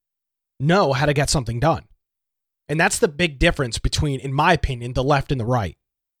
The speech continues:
And believe me, there are plenty of Republicans that like to complain and don't do anything. But I think, as a, as a whole, I think the big difference between the left and the right, the conservatives versus the liberals,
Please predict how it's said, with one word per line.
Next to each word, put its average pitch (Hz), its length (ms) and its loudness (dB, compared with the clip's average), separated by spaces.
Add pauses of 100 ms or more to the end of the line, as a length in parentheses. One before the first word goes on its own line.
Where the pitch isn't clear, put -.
(920)
And 175 160 0 (200)
believe 196 160 8
me, 156 60 2
there 165 120 8
are 151 60 4
plenty 185 280 2
of 120 100 -2
Republicans 131 540 0
that 131 140 -2
like 139 200 0
to 131 60 -12
complain 110 580 -4 (1300)
and 147 120 0
don't 143 200 4
do 147 160 6
anything. 92 340 -8
But 151 120 0
I 202 100 6
think, 135 220 -4
as 165 300 -2
a, 175 120 -2
as 160 140 0
a 143 80 0
whole, 139 560 2 (280)
I 147 60 0
think 151 180 -4
the 139 80 -4
big 180 240 0
difference 151 320 -2
between 147 300 -6
the 127 80 -6
left 151 240 -2
and 190 80 -2
the 170 60 0
right, 139 200 2
the - 60 -16
conservatives 175 520 -2
versus 165 320 -2
the 147 100 -2
liberals, 120 440 -4